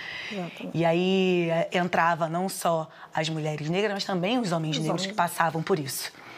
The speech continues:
Speaker 2: Eu espero muito que a gente possa um dia olhar pra trás e ver que as mulheres negras estão sendo protagonistas de suas histórias, não encarceradas. Como você, maravilhosamente, como isso aqui hoje que eu tô fazendo, Memória Viva, por estar sentando no centro do Roda Viva enquanto uma mulher negra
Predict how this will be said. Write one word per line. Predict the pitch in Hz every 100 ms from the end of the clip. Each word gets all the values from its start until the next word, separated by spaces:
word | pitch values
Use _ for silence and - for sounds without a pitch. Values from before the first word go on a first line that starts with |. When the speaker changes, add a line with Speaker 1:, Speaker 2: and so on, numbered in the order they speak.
| - - - - -
Speaker 2:
Eu | 180
espero | - 233 226
muito | 233 190 180 - 165
que | 185
a |
gente | 170 165 170
possa | - 165 175 - 170 165
um | 175
dia | 156 175 170
olhar | 165 170
pra | 170
trás | 175 156 160 170 156
e | 175
ver | 151 156 156 -
que | -
as | 165
mulheres | 165 165 165 165
negras | 165 165 160
estão | - 170
sendo | - 170
protagonistas | - 175 170 165 - 165
de | -
suas | 175 156
histórias, | 151 165 170 185 - - -
não | 180 196 226
encarceradas. | 233 214 - 214 151 147 151 - - - - -
Como | 170 170
você, | 160 160 - 175 185 - -
maravilhosamente, | 160 160 156 160 156 156 175 -
como | 180 170 170
isso | -
aqui | 170 - 196
hoje | 175 175
que | 180
eu |
tô | 185
fazendo, | 175 170 160 180
Memória | 175 175 196
Viva, | 170 175 165 180 180 - - -
por | 180
estar | 180 180 175
sentando | - 185 170 165 170
no | 165
centro | - 175 190
do | 175
Roda | 165 175
Viva | 151 170 165
enquanto | 170 165 190 185
uma | 196 180
mulher | 175 165 175
negra | 170 160 170